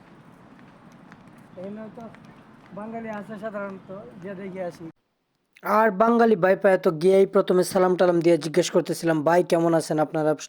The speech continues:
তারা বলতেছিল অনেক ভালো আছে এবং আলহামদুলিল্লাহ সুস্থ সবলভাবে বেঁচে আছে তারা সৌদি আরবে, তেমন কষ্টে নাই তারা। এবং তারা কোন কোম্পানিতে চাকরি করে তাও জিজ্ঞেস করতেছিলাম,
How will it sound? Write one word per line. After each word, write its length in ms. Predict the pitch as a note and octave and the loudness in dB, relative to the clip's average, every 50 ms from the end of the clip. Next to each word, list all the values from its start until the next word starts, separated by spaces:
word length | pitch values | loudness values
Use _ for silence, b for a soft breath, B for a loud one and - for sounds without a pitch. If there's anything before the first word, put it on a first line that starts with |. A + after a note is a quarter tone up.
| - - | -6 -2
তারা 200 | F3 D#3+ E3 D#3+ | 0 2 2 2
বলতেছিল 440 | D#3+ E3+ D#3+ E3 E3 - - D3+ D#3 | 2 2 0 -2 -6 -6 -4 -2 0
অনেক 300 | D#3 D#3+ E3+ F3+ D3+ C#3+ | 0 0 0 -2 -2 0
ভালো 220 | D3 E3 E3 E3 | 0 2 4 4
আছে 360 | D#3+ D#3 D3 - D#3+ D3+ D3 | 2 2 0 -2 -6 -4 -4
এবং 280 | D3 C#3+ C#3+ D#3 D3+ D3 - - - | -4 -6 -6 -6 -8 -8 -12 -10 -8
আলহামদুলিল্লাহ 500 | D#3 D3 C#3 D#3 D#3+ D#3 D#3 D3+ D#3 C#3+ | -8 -6 -6 -4 -4 -2 -2 -2 -2 -4
সুস্থ 480 | - - - D#3+ D3+ - - _ - E3 D#3+ D#3 B B B B B B B B | -6 -6 -6 -6 -6 -6 -6 _ 0 0 0 0 B B B B B B B B
সবলভাবে 680 | - - - F3 E3 E3 D#3 D3+ C3 C3+ D3+ D#3 E3 D#3+ | -10 -2 0 2 2 4 2 2 2 0 0 2 0 0
বেঁচে 320 | C#3+ E3 E3 C#3+ - F3 | 2 0 -2 0 0 -2
আছে 260 | D#3 D3+ - - D3+ C#3 | -2 -2 -2 -4 -6 -4
তারা 240 | C3+ C#3+ C#3 C#3+ | -4 -4 -4 -4
সৌদি 340 | C3+ - - F3 E3 D#3+ E3+ | -4 -2 -2 -2 0 2 2
আরবে, 380 | E3 D#3 D#3 C#3 D3 C#3+ D3 D#3+ b b b b b b b _ A#3 F3 - | 2 2 0 0 -2 -4 -4 -6 b b b b b b b _ -12 -10 -2
তেমন 280 | - D#3+ D#3+ D#3+ D#3 D3 | -2 -2 -2 -2 -4 -2
কষ্টে 380 | - F3+ F3+ E3+ - - F#3 E3+ | 0 0 0 0 0 0 0 0
নাই 320 | D#3 D3 D#3 E3 E3 D#3 | 2 2 2 2 2 0
তারা। 240 | D3 - C#3+ C3+ C3+ - B B B B B B B B B - | -2 -4 -8 -10 -10 -14 B B B B B B B B B -2
এবং 220 | E3+ F3 G3 F#3+ | 0 0 0 2
তারা 200 | F3+ G3 F#3 F#3 | 2 2 2 2
কোন 220 | F3+ G#3+ G3 F#3+ | 0 -2 -2 0
কোম্পানিতে 460 | F3 G3 F3+ E3+ F3+ F3+ E3+ E3 - E3 | 0 -2 0 0 -2 -2 -4 -6 -10 -4
চাকরি 300 | - F#3 F3+ - F3 E3 | -4 -4 -2 -2 -4 -2
করে 180 | E3 E3 E3+ | 0 0 0
তাও 220 | E3+ - E3 D#3+ E3 | 2 2 0 0 0
জিজ্ঞেস 340 | D3+ D#3+ D3+ F3 D#3 - | -2 -2 -2 -2 -2 -2
করতেছিলাম, 580 | - F3 D#3+ - E3+ D3+ - E3 D#3+ D#3+ D#3+ | -2 -4 -4 -4 -6 -8 -4 -2 0 0 0